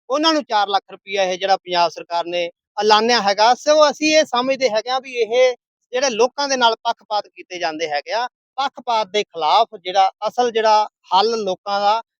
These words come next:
ਲੋਕਾਂ ਨੇ ਕਰਨਾ। ਹੜ੍ਹਾਂ ਦੌਰਾਨ ਵੀ ਲੋਕਾਂ ਨੇ ਹੀ ਲੋਕਾਂ ਦੀ ਮਦਦ ਕੀਤੀ ਆ, ਕੋਈ ਸਰਕਾਰਾਂ ਨੇ ਜਿਹੜਾ ਗਰਾਊਂਡ ਦੇ ਉੱਤੇ ਕੋਈ ਮਦਦ ਕਿਸੇ ਲੋਕਾਂ ਨੂੰ ਨਜ਼ਰ ਨਹੀਂ ਆਈ। ਲੋਕ ਦੂਰੋਂ ਨੇੜਿਓਂ ਦੂਜੇ ਸੂਬਿਆਂ ਤੋਂ ਵੀ ਚੱਲ ਕੇ ਆ ਕੇ ਲੋਕਾਂ ਨੇ ਭਾਈਚਾਰਕ ਸਾਂਝ ਦਾ ਸਬੂਤ ਦਿੱਤਾ ਤੇ ਲੋਕਾਂ ਦੇ ਨਾਲ ਖੜੇ ਆ।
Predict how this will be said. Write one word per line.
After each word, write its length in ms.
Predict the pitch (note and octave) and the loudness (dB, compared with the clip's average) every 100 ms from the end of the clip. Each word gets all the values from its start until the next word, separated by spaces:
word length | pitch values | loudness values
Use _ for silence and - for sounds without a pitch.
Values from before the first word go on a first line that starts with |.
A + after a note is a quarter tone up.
| _ | _
ਲੋਕਾਂ 340 | A3+ C#4+ D#4 | -4 -2 -2
ਨੇ 100 | D4 | -2
ਕਰਨਾ। 320 | B3+ F#3 F3+ D#3 | -4 -6 -6 -2
ਹੜ੍ਹਾਂ 240 | G#3 C#4+ | 2 2
ਦੌਰਾਨ 340 | A3 A3+ C4+ D#4 | 2 2 2 2
ਵੀ 160 | D#4 C#4 | -2 -2
ਲੋਕਾਂ 520 | A3 B3 - C#4 C#4+ | 2 2 2 -4 -2
ਨੇ 120 | C#4+ | -2
ਹੀ 280 | B3+ C4 D4 | -2 -4 -2
ਲੋਕਾਂ 340 | B3 - A#3+ | -2 -2 -6
ਦੀ 80 | A#3+ | -6
ਮਦਦ 320 | G#3 G3 G3+ | -8 -8 -10
ਕੀਤੀ 320 | F#3+ F3 B3+ | -12 -20 -6
ਆ, 80 | D4+ | -6
ਕੋਈ 160 | C#4+ C4 | -6 -12
ਸਰਕਾਰਾਂ 520 | G#3 G3 G3 G#3 A3+ | -12 -6 -4 -2 -2
ਨੇ 280 | A#3 C#4 D4 _ _ - | 0 0 -2 _ _ -8
ਜਿਹੜਾ 240 | A3 C4 A#3+ | 0 0 0
ਗਰਾਊਂਡ 400 | F#3 G#3+ C4+ C#4+ | 0 2 2 0
ਦੇ 100 | C#4 | -4
ਉੱਤੇ 200 | - A#3+ | -4 -10
ਕੋਈ 140 | A#3+ | -6
ਮਦਦ 280 | G#3+ G3 G#3+ | -2 -2 -4
ਕਿਸੇ 340 | A3+ A3+ B3 A3 | -8 -6 -2 -2
ਲੋਕਾਂ 320 | F#3 - G3+ | -4 -8 -10
ਨੂੰ 120 | G3 | -8
ਨਜ਼ਰ 240 | E3+ E3+ E3+ | -8 -8 -8
ਨਹੀਂ 120 | E3+ | -4
ਆਈ। 220 | F#3 A#3 - _ _ F3 | -2 -2 -12 _ _ -4
ਲੋਕ 240 | G#3+ G#3+ | -2 -2
ਦੂਰੋਂ 300 | F3+ A#3 B3+ | -4 0 2
ਨੇੜਿਓਂ 420 | A#3+ A#3 A3+ A3+ A3 - - - - | 2 0 0 -2 -6 -18 -20 -14 -6
ਦੂਜੇ 280 | A#3 A#3+ | 0 2
ਸੂਬਿਆਂ 380 | A3+ A3+ A3 C4+ | 2 -4 2 2
ਤੋਂ 100 | C4+ | 2
ਵੀ 100 | C4+ | -2
ਚੱਲ 240 | B3 G#3+ G3+ | -4 -6 -6
ਕੇ 160 | G#3 | -4
ਆ 140 | G3+ F#3 | -2 -2
ਕੇ 180 | G3 F#3+ | -4 -12
ਲੋਕਾਂ 280 | F3+ G3 | -10 -8
ਨੇ 100 | G3 F#3+ | -8 -6
ਭਾਈਚਾਰਕ 460 | F3 D3+ F3 E3+ | -8 -4 -4 -6
ਸਾਂਝ 300 | D#3 D#3+ E3+ F3 | -10 -6 -6 -6
ਦਾ 100 | E3+ | -12
ਸਬੂਤ 380 | D3 D3+ E3 | -12 -12 -12
ਦਿੱਤਾ 220 | E3 - B3 | -12 -10 -8
ਤੇ 120 | C4 | -6
ਲੋਕਾਂ 320 | G3+ - F3+ | -8 -10 -10
ਦੇ 80 | E3+ | -8
ਨਾਲ 240 | C#3+ B2+ | -6 -6
ਖੜੇ 260 | _ C3 | _ -8
ਆ। 100 | F3 | -2